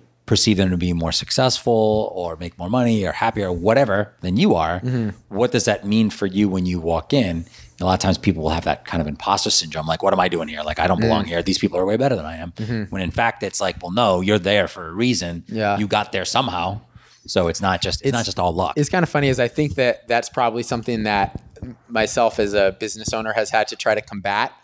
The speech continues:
Speaker 2: a lot for people or prospective, like, clientele that come into the gym, because there's an association with, like, the genre of training that we participate in
Speaker 1: Right.
Speaker 2: that they think, oh, like, and they see images or images and imagery of, like, really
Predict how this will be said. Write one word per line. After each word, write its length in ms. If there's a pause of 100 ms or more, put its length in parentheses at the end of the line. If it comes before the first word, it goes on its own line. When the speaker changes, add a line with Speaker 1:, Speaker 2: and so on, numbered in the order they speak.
(340)
Speaker 2:
a 100
lot 340
for 100
people 400
or 100
prospective, 580
like, 180
clientele 520
that 120
come 160
into 140
the 40
gym, 420 (340)
because 320
there's 200
an 60
association 640
with, 100
like, 140
the 140 (400)
genre 520
of 120
training 380
that 120
we 80
participate 640
in 260
Speaker 1:
Right. 240 (200)
Speaker 2:
that 640
they 160
think, 400
oh, 260
like, 320
and 140
they 80
see 220
images 760
or 220
images 400
and 100
imagery 460
of, 320
like, 320 (260)
really 600